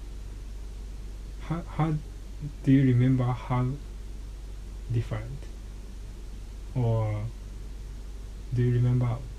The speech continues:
mm, how shock or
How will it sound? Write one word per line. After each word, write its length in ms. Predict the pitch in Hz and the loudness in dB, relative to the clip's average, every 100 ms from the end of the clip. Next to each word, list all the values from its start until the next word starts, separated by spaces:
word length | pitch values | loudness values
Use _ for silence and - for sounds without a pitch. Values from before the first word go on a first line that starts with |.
| - - - 143 | -10 -10 -2 2
mm, 640 | 110 110 107 107 104 101 107 - - - - - - - - - | 4 4 2 2 0 -2 -4 -6 -10 -10 -10 -10 -8 -8 -8 -2
how 180 | 135 123 | 0 0
shock 400 | - - 117 - - - - - - - | 0 -2 -2 -2 -6 -8 -8 -8 -6 -2
or 320 | 107 98 | 0 -2